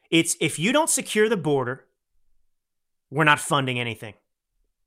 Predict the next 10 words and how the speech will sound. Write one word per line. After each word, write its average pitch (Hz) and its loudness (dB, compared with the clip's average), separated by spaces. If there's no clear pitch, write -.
Because 180 4
the 170 0
American 220 2
people 240 -2
see 220 -2
what's 220 0
happening 147 0
at 107 -8
the 127 -4
border, 123 -4